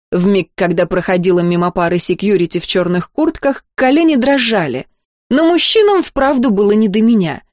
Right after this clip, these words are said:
они даже не заметили. А я осознала свой побег лишь после того, как в лицо ударил порыв холодного снежного воздуха. Постояла с секунду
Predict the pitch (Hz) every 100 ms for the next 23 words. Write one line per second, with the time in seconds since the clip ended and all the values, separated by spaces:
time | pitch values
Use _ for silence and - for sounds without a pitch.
0 | _ 226 233 226 220 226 233 247 269 196
1 | - 139 113 - _ _ _ _ _ -
2 | 208 226 226 220 220 214 226 220 214 208
3 | 214 220 220 277 311 240 240 - 269 254
4 | 233 220 208 269 320 233 226 240 247 -
5 | 339 302 262 277 262 226 240 254 - 233
6 | 240 285 247 285 269 - 214 196 202 214
7 | 262 247 170 160 147 - - - _ _
8 | _ _ _ 170 160 - 165 202 294 285
9 | - - 254 247 254 247 226